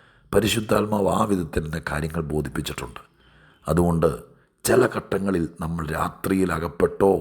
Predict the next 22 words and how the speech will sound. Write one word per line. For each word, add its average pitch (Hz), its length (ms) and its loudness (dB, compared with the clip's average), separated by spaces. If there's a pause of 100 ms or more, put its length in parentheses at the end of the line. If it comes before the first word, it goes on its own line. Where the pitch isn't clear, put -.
(220)
എന്ന് 82 240 -2
തോന്നിപ്പോകും. 69 580 -8 (560)
പക്ഷെ - 220 -4
ബൈബിൾ 90 440 2
നമ്മോട് 85 340 0
പറയുന്നത്, 78 500 -2 (200)
"അയ്യോ, 87 260 -2
രാത്രിയാട്ടോ, 87 680 -2 (380)
പേടിക്കണോട്ടോ, 95 680 0 (320)
സൂക്ഷിക്കണോട്ടോ, 98 760 -2 (240)
ഇനി 90 180 -2
എന്താവുമെന്ന് 101 460 -2
അറിയില്ലാട്ടോ, 92 520 0 (120)
പിടിച്ചു 95 320 0
നിന്നോളണോട്ടോ" 92 600 -2 (180)
എന്നൊന്നുമല്ല. 101 560 -4 (760)
വളരെ 87 420 0
കൂളായിട്ട് 80 600 0
ഈ 76 80 -2
വാക്ക് 71 320 -6
പറയുന്നു. 71 420 -12 (760)
അപകടങ്ങളുണ്ട്, 110 800 2